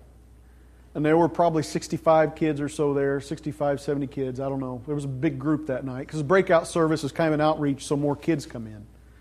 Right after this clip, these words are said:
We had a piñata, and, um, I looked around and I, I told them, I said, "Visitors get first chance. If you have a visitor in your group, then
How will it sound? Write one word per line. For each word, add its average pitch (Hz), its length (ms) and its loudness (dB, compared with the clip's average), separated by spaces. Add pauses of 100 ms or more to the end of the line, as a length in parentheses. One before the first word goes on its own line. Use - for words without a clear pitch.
(2000)
We 180 140 8
had 226 120 12
a - 40 8
piñata, 208 640 8 (840)
and, 156 360 2
um, 151 400 4 (1000)
I 156 140 6
looked 190 240 4
around 165 380 10
and 147 100 6
I, 143 140 2 (760)
I 151 120 4
told 180 240 6
them, 175 80 6
I 165 80 6
said, 156 180 0
"Visitors 170 640 6 (240)
get 175 160 2
first 175 280 2
chance. 165 340 4
If - 80 -4
you 165 100 6
have 160 100 6
a 151 60 2
visitor 156 300 4
in 156 60 4
your 151 100 4
group, 151 420 2
then 135 300 -2